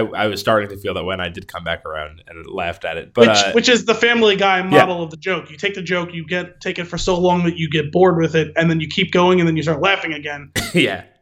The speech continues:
Speaker 2: I think that they still took too long on all of that.
Speaker 1: That's, that's fair. I, I will say, though, I, the, what you had mentioned the pacing, the, the beginning,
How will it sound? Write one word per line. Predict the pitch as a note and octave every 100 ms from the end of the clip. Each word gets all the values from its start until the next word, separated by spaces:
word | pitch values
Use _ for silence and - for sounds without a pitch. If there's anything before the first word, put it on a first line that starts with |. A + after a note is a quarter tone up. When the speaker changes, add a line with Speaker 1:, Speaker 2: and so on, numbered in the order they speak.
| _ _ _ -
Speaker 2:
I | G3+ F#3+
think | F3 G#3+ G#3+ -
that | F#3
they | F3 E3+
still | - - - - C#4 G3+
took | - F#3 E3+
too | - F#3
long | D#3+ D#3+ C#3+ C3+ C3 -
on | D3 C#3+
all | C3 C3
of | A2
that. | - D2+ - -
Speaker 1:
That's, | E3 E3
that's | - D3+ C#3+
fair. | - F2+ - _
I, | - C3+ C3+
I | G#2+ C3
will | B2+
say, | B2+ C#3
though, | B2 A#2 A2+
I, | G#2+ A2+ A2 G#2 _ _ _ _ _ _ _
the, | A#2 G#2+
what | A#2+ - - _ _ _
you | C3 B2
had | B2
mentioned | B2 A#2+
the | G#2
pacing, | A2 G#2+ F#2+
the, | G2 G2+
the | G#2
beginning, | A2 A#2 A#2+ A#2 G#2+ G2+ G2+